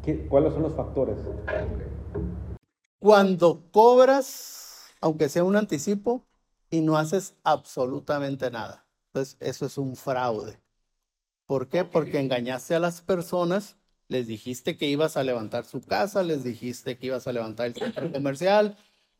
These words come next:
Speaker 2: eh, la planta industrial, etcétera. Agarraste el dinero, te lo metiste a la bolsa y nunca más te volvieron a ver. Eso es fraude.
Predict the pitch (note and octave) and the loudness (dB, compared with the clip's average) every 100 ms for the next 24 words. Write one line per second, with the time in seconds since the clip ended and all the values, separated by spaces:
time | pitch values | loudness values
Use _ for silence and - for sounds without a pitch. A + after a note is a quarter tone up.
0 | _ - - A#2+ A#2+ A2+ A2 G#2+ G#2+ G#2 | _ -6 -4 -2 -2 -2 -2 -4 -4 -6
1 | - B2+ B2+ C3+ C3 B2 - F#3 G3+ G#3 | -6 -6 -4 -6 -6 -8 -2 4 6 6
2 | E3 - E3+ F3 G#3+ - _ _ _ _ | 4 0 -2 0 -2 -6 _ _ _ _
3 | _ _ _ _ _ _ _ _ _ B2+ | _ _ _ _ _ _ _ _ _ -2
4 | B2+ C#3 - E3+ C#3 D3 G3+ G#3 F3 C#3+ | -2 -4 -4 -4 -2 2 2 2 0 -2
5 | A#2+ - C3+ E3 C#3+ B2+ G3 G#3 G#3+ G#3+ | -4 -8 -6 -2 0 2 0 0 -8 -8
6 | _ _ _ _ - C#3 C3+ C3+ C3+ C3 | _ _ _ _ -6 -4 -4 -4 -4 -4
7 | B2+ D3+ B2+ G#2+ G#2+ G#2 G2 - - _ | -6 -4 -4 -2 -4 -6 -10 -12 -18 _
8 | _ _ _ _ _ - A2+ B2+ - A#2+ | _ _ _ _ _ -10 -8 -8 -8 -4
9 | G#2 G2+ | -4 -4